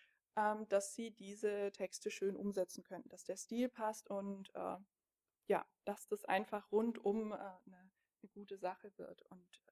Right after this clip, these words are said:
es sind natürlich, es sind kleine Künstler, große Künstler, Indie-Künstler, ähm, wirklich richtig toll, unterstützt sie damit.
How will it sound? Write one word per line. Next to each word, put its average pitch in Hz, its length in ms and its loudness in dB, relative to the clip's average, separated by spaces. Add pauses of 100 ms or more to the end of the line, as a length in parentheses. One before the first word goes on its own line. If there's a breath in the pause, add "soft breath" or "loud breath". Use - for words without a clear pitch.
(140)
es - 100 -14
sind 202 120 4
natürlich, 196 460 2
es - 100 -16
sind 185 160 -18 (120)
kleine 202 300 2
Künstler, 202 400 -2
große 180 340 0
Künstler, 190 480 -4 (360 loud breath)
Indie-Künstler, 202 1120 2
ähm, 180 380 -12 (520)
wirklich 220 480 4 (300)
richtig 240 340 -2
toll, 202 460 4
unterstützt 208 580 -2
sie 202 100 -10
damit. 185 540 -4